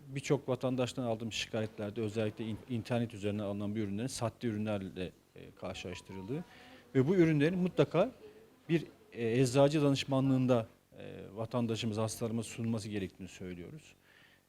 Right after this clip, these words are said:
E, bu ürünlerin sadece bir ticari bir, e, mal gibi, ticari bir ürün gibi pazarlamasının karşısında duruyoruz. Sebebi şu, e, özellikle hastalarımız bu tür ürünleri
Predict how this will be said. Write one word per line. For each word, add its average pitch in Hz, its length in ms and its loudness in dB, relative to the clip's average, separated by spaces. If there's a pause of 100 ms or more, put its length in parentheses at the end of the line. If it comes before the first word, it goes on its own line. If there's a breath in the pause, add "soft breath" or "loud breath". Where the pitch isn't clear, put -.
(100)
E, 98 280 -8
bu 160 100 6
ürünlerin 151 360 4
sadece 139 440 2
bir 135 60 -10
ticari 131 480 2
bir, 127 240 -2 (340)
e, 92 100 -14
mal 113 340 0
gibi, 95 240 -4
ticari 117 460 0
bir 113 80 -2
ürün 120 300 2
gibi 95 280 -4 (100)
pazarlamasının 113 720 -4
karşısında 110 600 -4
duruyoruz. 87 540 -14
Sebebi 131 420 -2
şu, 131 280 -2 (640 soft breath)
e, - 40 -20
özellikle 117 640 0
hastalarımız 123 560 -2
bu 127 100 -6
tür 127 120 -6
ürünleri 117 500 -2